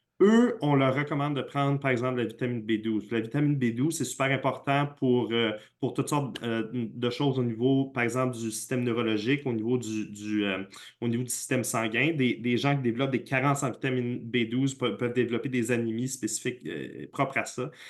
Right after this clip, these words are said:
Donc, c'est, c'est, c'est, si on n'a pas accès à ça de façon minimale dans notre alimentation, oui, ça devient important. Ça, c'en est un, ça, c'est une des composantes particulières sur lesquelles on s'attarde beaucoup.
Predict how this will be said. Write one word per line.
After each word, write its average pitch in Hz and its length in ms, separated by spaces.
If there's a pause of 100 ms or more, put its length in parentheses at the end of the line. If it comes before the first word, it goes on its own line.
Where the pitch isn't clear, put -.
(280)
Donc, 165 380
c'est, - 280
c'est, 135 400
c'est, 135 360
si - 160
on 180 80
n'a 147 80
pas 196 240
accès 165 500
à 131 140
ça 170 200
de 165 100
façon 151 280
minimale 139 460
dans 131 80
notre 113 160
alimentation, 113 640
oui, 147 440 (220)
ça - 160
devient 123 240
important. 107 460 (120)
Ça, - 160
c'en 165 220
est 131 220
un, 170 340
ça, - 160
c'est 180 160
une 165 180
des 143 120
composantes 143 480
particulières 139 500
sur 131 160
lesquelles 127 300
on 113 160
s'attarde 107 400
beaucoup. - 280